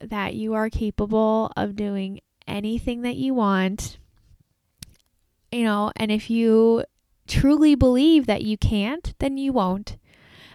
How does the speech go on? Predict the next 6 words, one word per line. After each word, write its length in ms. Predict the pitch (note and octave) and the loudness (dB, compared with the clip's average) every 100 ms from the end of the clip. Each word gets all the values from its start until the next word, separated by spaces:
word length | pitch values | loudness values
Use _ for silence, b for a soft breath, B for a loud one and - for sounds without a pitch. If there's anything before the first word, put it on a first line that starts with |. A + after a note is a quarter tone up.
| b | b
And 160 | A#3 A#3+ | 2 2
it's 240 | B3 - | -2 2
just 320 | B3+ B3 - | 2 2 0
that 380 | B3+ A3+ - - - | 0 0 -2 -8 -8
mindset 680 | A3+ G#3 G#3 G#3+ G#3 G3+ G#3 | -4 -4 -4 -4 -2 -2 -2
of 580 | - G3+ G3 G3 G3 - | -2 -2 0 -2 -4 -6